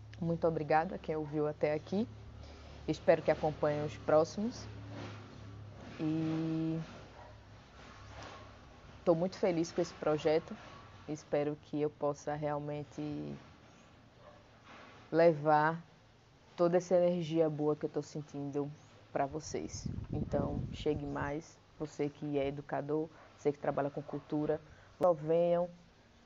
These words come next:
tragam mais pessoas, ouçam junto, opinem, discutam,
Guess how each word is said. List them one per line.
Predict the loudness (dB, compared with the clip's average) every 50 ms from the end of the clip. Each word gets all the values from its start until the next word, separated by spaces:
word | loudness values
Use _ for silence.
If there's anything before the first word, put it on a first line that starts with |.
| -20 -20 -20 -20 -20 -20 -20 -20 -20 -20 -20 _ -20 -20 -20 -2 6
tragam | 10 12 12 12 12 10 6 4 4 0 -4 -10 -16 -20 -16 -10
mais | -6 -2 0 0 0 0 -2
pessoas, | -2 -2 -2 -2 -2 -2 0 2 2 4 4 4 4 2 0 -4 -14 -16 -10 -6
ouçam | -2 0 0 0 -2 -4 -4 -4 -4 -4 -6
junto, | -8 -8 -6 -6 -6 -6 -6 -8 -8 -8 -10 -10 -10 -14 -18 -20 -20 -20 -18 -6 -2
opinem, | 0 0 0 0 -4 -6 -4 -2 -2 -2 -2 0 0 0 -2 -2 -6 -12 -20 -20 -20 -20 -10 -6
discutam, | -6 -6 -6 -8 -10 -4 0 0 2 0 0 2 2 0 0 0